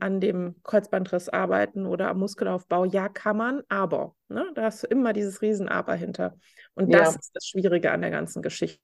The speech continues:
Speaker 1: Ähm, deswegen finde ich das in Büchern sehr schwierig, weil es steht halt da, ne?
Speaker 2: Ja, ja, eben. Es ist nicht, äh, interaktiv, dynamisch. Es ist, ja, mhm, voll. Was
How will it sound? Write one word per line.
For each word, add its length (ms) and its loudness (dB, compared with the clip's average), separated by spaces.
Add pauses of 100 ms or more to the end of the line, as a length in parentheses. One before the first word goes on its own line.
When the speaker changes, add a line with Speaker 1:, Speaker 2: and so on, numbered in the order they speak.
(1000)
Speaker 1:
Ähm, 240 2
deswegen 500 6
finde 360 4
ich 200 -6 (220)
das 320 -4
in 280 6
Büchern 600 2 (800)
sehr 220 6
schwierig, 460 2
weil 100 2
es 80 -2
steht 240 -4
halt 200 -4
da, 160 -4
ne? 160 -6 (840)
Speaker 2:
Ja, 160 8
ja, 300 6 (220)
eben. 480 4
Es 160 4
ist 160 6
nicht, 300 6
äh, 580 4 (300)
interaktiv, 600 6
dynamisch. 580 6
Es 160 2
ist, 200 -4
ja, 260 6 (140)
mhm, 400 6 (480)
voll. 400 6 (460)
Was 240 6